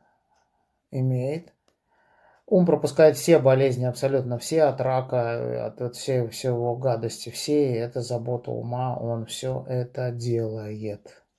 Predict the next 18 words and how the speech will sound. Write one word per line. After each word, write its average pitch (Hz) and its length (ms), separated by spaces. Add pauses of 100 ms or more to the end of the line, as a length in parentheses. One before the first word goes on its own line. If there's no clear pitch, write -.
(220)
Только 123 580
он 113 300
всё - 300
это 123 420
делает. 107 760 (1000)
И 127 140
все 139 320
прочие 127 560
штуки, 143 420
которые, 120 760 (120)
м, 120 1000
плохого 113 460
происходят, 113 720
делает 120 460 (100)
только 123 340
ум. 98 240 (2250)
Ну 156 380
что, 147 500